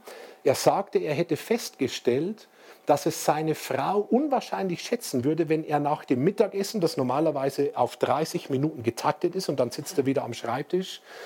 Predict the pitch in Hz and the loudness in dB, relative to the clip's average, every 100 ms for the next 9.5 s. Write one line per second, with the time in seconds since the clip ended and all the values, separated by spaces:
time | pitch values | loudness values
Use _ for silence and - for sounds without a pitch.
0 | - - 147 147 143 175 - 190 170 190 | -14 0 2 2 2 0 0 0 0 0
1 | 175 165 175 - 175 151 - 147 143 - | 0 0 -4 -4 -4 -4 -4 -4 -4 -4
2 | 123 113 139 180 170 - - - 160 170 | -4 -2 -2 0 -2 -4 -10 -2 0 0
3 | 175 156 160 156 - 147 147 - 139 - | -2 -2 -4 -6 -10 -12 -14 -10 -10 -8
4 | 143 139 - - - - - - - 95 | -10 -10 -12 -12 -12 -10 -10 -10 -10 -12
5 | - - - _ _ _ - - - - | -18 -20 -20 _ _ _ -20 -20 -16 -2
6 | 135 - 165 147 - 135 139 117 - 123 | -2 4 4 4 0 0 2 -4 0 2
7 | 131 208 233 143 - 139 131 131 - 139 | 2 0 -2 -4 -2 0 0 -2 0 -2
8 | - - 190 247 _ - - - - 160 | -2 -4 -4 -4 _ -20 -20 -14 2 2
9 | - 175 175 180 | 4 4 6 4